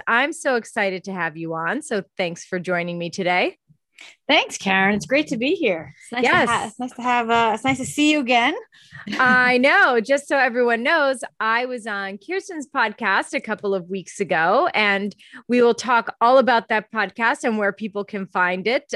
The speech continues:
Speaker 1: uh, a little bit later. So you have to wait to get the good stuff. Um, but in the meantime, today we are going to talk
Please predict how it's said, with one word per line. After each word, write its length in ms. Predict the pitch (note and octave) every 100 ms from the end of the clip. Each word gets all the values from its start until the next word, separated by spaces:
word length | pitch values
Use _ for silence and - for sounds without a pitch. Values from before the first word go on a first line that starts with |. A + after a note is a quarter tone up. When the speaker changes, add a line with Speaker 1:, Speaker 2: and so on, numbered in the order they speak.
| -
Speaker 1:
uh, 260 | G3 F#3 G3+
a 60 |
little 260 | G#3 G#3+ G3+
bit 200 | F#3+ -
later. 460 | G3 G3 F#3 G#3+ B3+
So 160 | -
you 60 | A#3+
have 140 | A#3
to 100 | D#4
wait 440 | A#3+ B3+ B3 B3 -
to 80 |
get 260 | G#3+ A#3 -
the 80 | A3
good 260 | A#3 G#3+
stuff. 520 | - - - - _ _ _ _ - - -
Um, 400 | G#3 G#3+ G#3 G#3 -
but 540 | G3+ G3 E4 A#3 - -
in 160 | F#4 G4
the 100 | E4+
meantime, 800 | F#4 F#4 E4 D#4+ G3 D3+ D3 - _ _ _ _ -
today 800 | C#4+ A3+ F4 D4 G3+ F3+ F#3 -
we 360 | G#3 G#3 C#4 F4+
are 200 | F#4 F4
going 400 | A#3 G#3+ A3 A3+
to 100 | B3
talk 480 | - - G3 F#3+